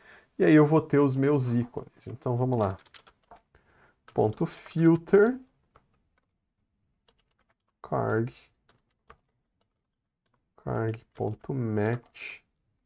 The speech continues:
Uma expressão regular.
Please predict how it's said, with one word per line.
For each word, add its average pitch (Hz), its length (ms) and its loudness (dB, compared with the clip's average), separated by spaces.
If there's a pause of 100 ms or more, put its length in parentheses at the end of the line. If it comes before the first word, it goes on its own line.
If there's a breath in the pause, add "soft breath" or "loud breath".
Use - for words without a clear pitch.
(1400)
Uma 139 160 0
expressão 107 520 -4
regular. 123 520 2